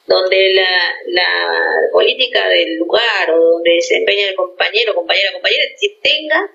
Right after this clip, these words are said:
la posibilidad de, de, de no dejar de trabajar o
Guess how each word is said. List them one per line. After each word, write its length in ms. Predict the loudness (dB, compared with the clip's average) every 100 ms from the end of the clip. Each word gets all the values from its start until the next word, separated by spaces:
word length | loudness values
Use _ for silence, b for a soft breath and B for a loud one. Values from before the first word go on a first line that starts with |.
| _ _ _ -6
la 120 | -2
posibilidad 560 | -2 0 2 2 2 2
de, 400 | 2 0 -2 -4
de, 880 | -2 0 0 -2 0 0 0 -2 -6
de 140 | -6 -2
no 160 | 0
dejar 400 | -2 2 2 4
de 100 | 2
trabajar 720 | 2 0 0 -2 -2 0 0 2
o 300 | 4 4